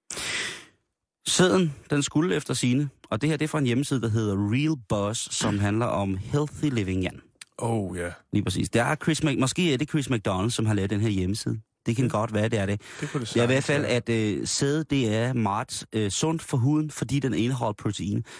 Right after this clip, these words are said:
Speaker 1: Det kunne også godt være, at det var, øh, Ole Henriksen, der var, måske har s-, sagt det. Han er
Speaker 2: Det
Speaker 1: så
Speaker 2: kunne
Speaker 1: glad, når
Speaker 2: Jo.
Speaker 1: han har sin maske af Pjerrot på. Han har dejlig maske af Pjerrot på, Ole Henriksen.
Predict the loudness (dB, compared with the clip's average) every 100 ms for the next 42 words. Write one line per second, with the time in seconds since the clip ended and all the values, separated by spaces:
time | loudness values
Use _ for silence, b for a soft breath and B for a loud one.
0 | B 0 0 0 0 0 0 0 0 -2
1 | -4 -2 2 2 2 2 0 -2 -2 -4
2 | -2 0 0 -2 -4 -2 0 0 -2 -2
3 | -2 -2 -2 -4 -4 -6 B B B 2
4 | 2 2 2 2 0 -4 b b b b
5 | -2 2 2 2 0 0 0 2 2 0
6 | -2 -4 -4 -2 0 0 0 0 0 -4
7 | b b b b b b b _ -8 B
8 | B B B B B B -16 -16 _ -2
9 | 2 4 4 2 2 2 2 0 0 -2
10 | 0 -2 -2 -2 -2 -4 -2 0 2 2
11 | 0 -2